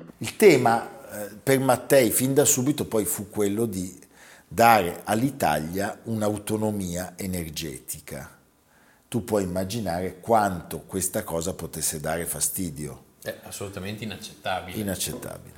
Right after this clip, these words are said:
Speaker 1: perché il nostro era un paese, come dire, perdente,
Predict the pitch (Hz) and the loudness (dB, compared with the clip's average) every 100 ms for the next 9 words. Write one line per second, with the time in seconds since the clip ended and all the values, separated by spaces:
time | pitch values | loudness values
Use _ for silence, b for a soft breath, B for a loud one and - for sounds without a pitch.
0 | - - - 87 101 98 - 104 82 76 | -20 -16 -12 -8 -2 -2 -2 -4 -6 -6
1 | 82 80 82 85 82 80 78 82 69 67 | -8 -6 -8 -10 -12 -12 -10 -10 -10 -12
2 | - 87 80 87 82 82 76 - 127 | -10 -8 -6 -4 -4 -6 -10 -6 -6